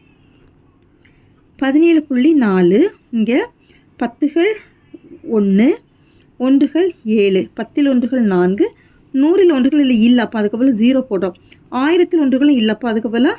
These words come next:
ஜீரோ போட்டுக்கிறோம். அடுத்தது இருபத்தி மூணு புள்ளி நாலு மூணு அஞ்சு. அதே போல பத்துகள் இதுல ரெண்டு, ஒன்றுகள் மூணு, பத்தில் ஒன்றுகள்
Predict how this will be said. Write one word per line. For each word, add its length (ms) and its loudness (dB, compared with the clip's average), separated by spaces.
ஜீரோ 320 0
போட்டுக்கிறோம். 460 -6
அடுத்தது 320 -2
இருபத்தி 420 0
மூணு 220 2
புள்ளி 280 0
நாலு 240 0
மூணு 200 2
அஞ்சு. 320 -2
அதே 220 0
போல 140 0
பத்துகள் 360 -2
இதுல 180 0
ரெண்டு, 280 0
ஒன்றுகள் 400 0
மூணு, 280 2
பத்தில் 340 -2
ஒன்றுகள் 340 0